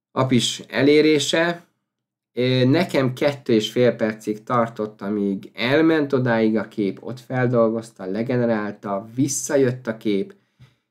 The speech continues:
Tehát itt, hogyha ezt egy alkalmazásba szeretnéd te használni, amit te üzemeltetsz,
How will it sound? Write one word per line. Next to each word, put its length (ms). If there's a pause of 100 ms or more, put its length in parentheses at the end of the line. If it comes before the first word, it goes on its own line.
(160)
Tehát 300
itt, 440
hogyha 440
ezt 380 (160)
egy 160
alkalmazásba 760
szeretnéd 580
te 100
használni, 480
amit 260
te 120
üzemeltetsz, 880